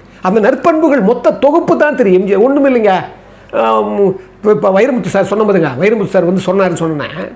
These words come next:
அதை சொல்றாரு அவரு. அவர் ஒரு நிகழ்ச்சி சொல்றாரு, அந்த நிகழ்ச்சி தெரிஞ்ச நிகழ்ச்சி தான், அதை சொல்லியிருப்பேன். அதை கங்கை அமரன் அவர்கள் வந்து ஒரு கச்சேரியை நடத்துறாரு, எம் ஜி ஆர் வந்து வராரு. வந்த உடனே போலான்னு இருக்கும்போது, "ஏன்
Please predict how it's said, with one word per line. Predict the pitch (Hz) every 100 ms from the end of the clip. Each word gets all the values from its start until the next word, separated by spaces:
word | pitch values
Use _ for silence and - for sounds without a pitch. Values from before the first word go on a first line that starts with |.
| -
அதை | 156 160
சொல்றாரு | 185 247 220
அவரு. | 123 - - - - - - -
அவர் | - 220
ஒரு | 220
நிகழ்ச்சி | 214 262 196
சொல்றாரு, | 226 269
அந்த | 240
நிகழ்ச்சி | 247 214 -
தெரிஞ்ச | 247
நிகழ்ச்சி | 226 208 208 190
தான், | 160
அதை | 156
சொல்லியிருப்பேன். | 240 269 196 147
அதை | 104 - - - - -
கங்கை | 196 269
அமரன் | 269 226 220
அவர்கள் | 196 185
வந்து | 180 269
ஒரு | -
கச்சேரியை | 196 247 240 196
நடத்துறாரு, | - 185 185 170 226
எம் | 202
ஜி | 202
ஆர் | 226
வந்து | 185 190 160
வராரு. | 170 165 196
வந்த | 208 202 214
உடனே | 202 220
போலான்னு | - 220 233 208
இருக்கும்போது, | 180 185 175
"ஏன் | 196 226